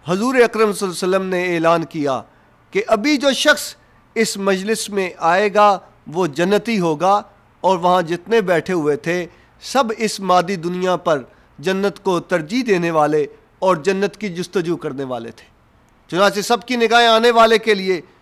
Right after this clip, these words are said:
منتظر ہو گئیں، اور جب آنے والے کو دیکھا گیا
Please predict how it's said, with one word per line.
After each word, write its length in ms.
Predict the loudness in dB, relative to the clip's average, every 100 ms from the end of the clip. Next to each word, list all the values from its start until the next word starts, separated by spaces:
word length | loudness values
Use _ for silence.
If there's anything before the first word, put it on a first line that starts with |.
| _ -6
منتظر 520 | -2 0 0 0 2
ہو 220 | 4 4
گئیں، 180 | 2 0 -2 -14 _ _ 0
اور 240 | 4 2
جب 220 | 2 0 0 0
آنے 280 | 0 2 4
والے 280 | 4 2
کو 120 | 0 -2
دیکھا 380 | -2 0 2
گیا 340 | 2 4 4